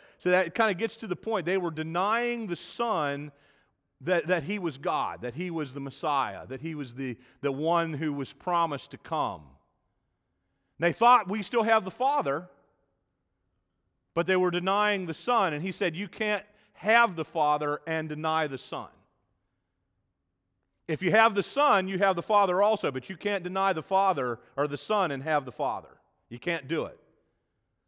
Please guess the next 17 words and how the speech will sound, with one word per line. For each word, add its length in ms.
The 80
two 220
go 200
hand 300
in 60
hand. 320
So 180
we 160
see 320
this, 240
this 300
early 720
kind 340
of, 240
uh, 420
you 320
know, 280